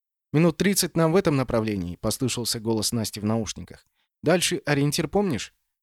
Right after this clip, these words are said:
«Речка за станцией». «Точно. Там налево.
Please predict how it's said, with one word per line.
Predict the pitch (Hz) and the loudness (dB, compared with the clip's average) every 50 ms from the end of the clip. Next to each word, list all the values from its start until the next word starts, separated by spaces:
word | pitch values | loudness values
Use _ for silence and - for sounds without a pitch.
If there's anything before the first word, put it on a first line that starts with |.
| _ _ _ _ _ _ _ _ | _ _ _ _ _ _ _ _
«Речка | - 98 127 156 151 - - 156 | -2 2 2 2 2 2 2 2
за | 135 143 143 | 2 2 0
станцией». | - - 147 135 113 90 - - - - _ _ _ _ _ _ _ | 2 2 2 2 2 0 -2 -6 -8 -12 _ _ _ _ _ _ _
«Точно. | - 156 156 139 - - 131 123 - - _ _ _ _ | 6 6 6 6 4 0 -2 -4 -6 -10 _ _ _ _
Там | - 147 170 185 180 | 4 4 6 6 6
налево. | 175 170 160 147 139 131 123 123 | 4 4 4 4 2 2 2 -2